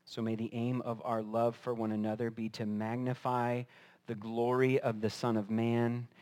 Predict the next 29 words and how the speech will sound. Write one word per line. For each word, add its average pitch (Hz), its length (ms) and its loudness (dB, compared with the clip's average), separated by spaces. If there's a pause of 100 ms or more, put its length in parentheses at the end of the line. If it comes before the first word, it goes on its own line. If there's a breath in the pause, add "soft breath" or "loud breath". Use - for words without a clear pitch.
(280 loud breath)
and 104 140 -2
the 104 160 -4
Ancient 110 340 -4
of 110 140 -8
Days. 87 320 -6 (1800)
May 120 160 2
the 123 100 2
display 139 540 6
of 156 80 8
our 151 140 12
love 143 260 8
for 143 140 2
one 135 160 4
another 135 300 6
be 135 160 2
a 131 60 6
distinguishing 143 920 2
witness 143 460 4 (360 loud breath)
that 165 160 0
unequivocally 156 840 6
points 151 440 4
the 139 100 4
world 143 380 6
to 139 120 0
the 131 100 2
one 135 340 6
that 151 140 2
we 139 120 0
follow, 131 640 6